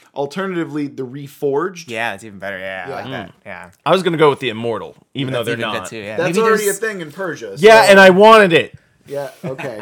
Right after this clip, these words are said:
Speaker 2: <laughs>
Speaker 1: All right, great.
Speaker 2: I like all three of those, though, honestly.
Speaker 1: Uh, well, I, I prefer either The Return or The Reforged, 'cause
Speaker 2: Yeah.
Speaker 1: I do wanna try and stay away from direct cultural comparisons if I can help it.
Speaker 3: But it's so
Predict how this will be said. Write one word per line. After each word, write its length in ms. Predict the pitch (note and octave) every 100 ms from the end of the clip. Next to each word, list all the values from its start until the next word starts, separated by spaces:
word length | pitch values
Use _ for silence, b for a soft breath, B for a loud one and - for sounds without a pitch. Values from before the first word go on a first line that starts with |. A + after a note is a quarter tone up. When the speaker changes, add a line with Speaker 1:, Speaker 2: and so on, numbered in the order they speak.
| -
Speaker 2:
<laughs> 100 | -
Speaker 1:
All 100 | B2
right, 200 | C3 A#2+
great. 220 | G#2+ B2+ B2
Speaker 2:
I 80 |
like 220 | G3 D4 D3+
all 100 | E3+
three 220 | D3+ D#3+
of 60 |
those, 200 | F#2+ F#2+ G2
though, 160 | F2+
honestly. 480 | F2+ F#2+ F#2 - G#2 b b
Speaker 1:
Uh, 80 | C#3 F3+
well, 320 | D#3+ D#3+ -
I, 200 | D#3+ D#3+ -
I 120 | D3+
prefer 520 | D#3 E3+ D3 E3+ D#3+ C#3
either 300 | D3 D3+ D3+
The 80 | C#3+
Return 420 | C#3 C#3+ C#3 C3+
or 40 |
The 80 | B2+
Reforged, 580 | A#2+ A#2+ - C3 A#2+ -
'cause 140 | C3+
Speaker 2:
Yeah. 80 | B2+
Speaker 1:
I 20 | C3+
do 140 | D#3+
wanna 200 | D3+ C3+
try 180 | D3 B2+
and 140 | A#2
stay 180 | - B2+
away 240 | A#2+ A#2+
from 340 | A2+ A#2+ A2 G2+ _ _ _
direct 580 | - C#3+ B2+ C#3+ C#3 -
cultural 460 | - B2+ A#2+ B2 A2+
comparisons 680 | A2+ G2+ A#2+ A2+ G#2+ A2 F#2+
if 120 | G2
I 80 | F#2+
can 140 | F#2+
help 240 | G2+ F#2 F#2
it. 60 | -
Speaker 3:
But 100 | -
it's 120 | _ -
so 280 | - _